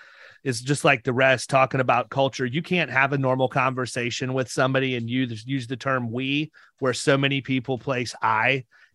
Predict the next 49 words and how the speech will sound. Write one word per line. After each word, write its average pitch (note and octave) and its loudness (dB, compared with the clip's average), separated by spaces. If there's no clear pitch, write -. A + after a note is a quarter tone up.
and B2+ 2
not B2+ 2
have A#2+ 2
a A#2 -4
great A#2 -4
culture A2+ -6
in G#2+ -8
your G2+ -6
operation. G2+ -10
I A#2+ -6
mean, C3 -4
it C3+ -4
just F#3 0
speaks E3 2
to C3+ -6
the A#2+ -6
selflessness C#3+ -2
that A#2 -14
you C#3+ 0
have, C#3 2
Rod, C3+ 4
and C#3+ 2
as A#2+ -2
well D3+ 6
as C#3+ 2
just D#3 -2
the C#3 -6
general, D3 2
um, C3 4
culture D#3+ 2
of B2+ 2
your B2+ -2
firm. F3+ 2
And, D3 0
you D#3 2
know, C#3+ 4
I D3+ 4
believe D#3 2
wholeheartedly D3 4
that D3 2
with C#3+ 2
what E3 4
you E3 0
just D3+ 0
said, F#3+ 4
I C#3 4
could F3+ 0
walk D#3 6
into C#3+ -2